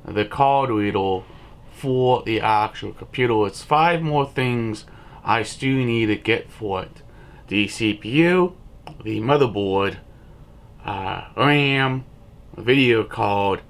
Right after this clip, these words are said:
and a S S D boot drive for the whole system. And basically what I'm talking about is I don't like to just build something and not finish it.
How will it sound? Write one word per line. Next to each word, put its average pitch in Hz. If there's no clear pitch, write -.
and 110
a 101
S 113
S 104
D 98
boot 123
drive 98
for 95
the 95
whole 98
system. 107
And -
basically 165
what 127
I'm 123
talking 151
about 101
is 123
I 147
don't 185
like 135
to -
just 117
build 120
something 107
and 92
not 104
finish 117
it. 98